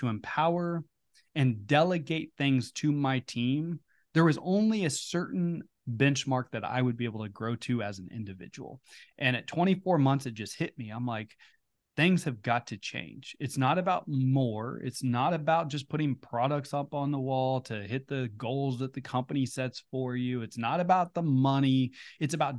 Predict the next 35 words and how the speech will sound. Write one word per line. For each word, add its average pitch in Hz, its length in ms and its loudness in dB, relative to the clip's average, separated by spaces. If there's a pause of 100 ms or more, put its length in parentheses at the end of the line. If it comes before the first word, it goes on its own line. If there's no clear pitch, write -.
(160)
doing 202 400 2
the 175 80 -2
right 127 320 0
thing 180 220 0
for 170 140 -6
the 113 120 -4
team, 180 500 -2
and 127 100 0
it's 120 140 -2
about 110 300 -2
doing 143 300 2
the 147 80 -2
right 131 240 -2
thing 127 240 0
for 123 140 -4
the 110 80 -6
customer. 98 500 -10
'Cause 127 240 -2 (1000)
here's 190 280 6
the 170 120 -2
thing 113 260 -4
is 110 140 -4
if, 117 100 -6 (560)
if 139 180 2
your 180 280 2
team, 196 680 -4
if - 220 -6
you, 254 340 2 (200)
if 123 120 -2
you 233 160 4
treat - 280 -4
your 143 120 2
team 151 400 0
well, 175 300 2
your 131 220 -2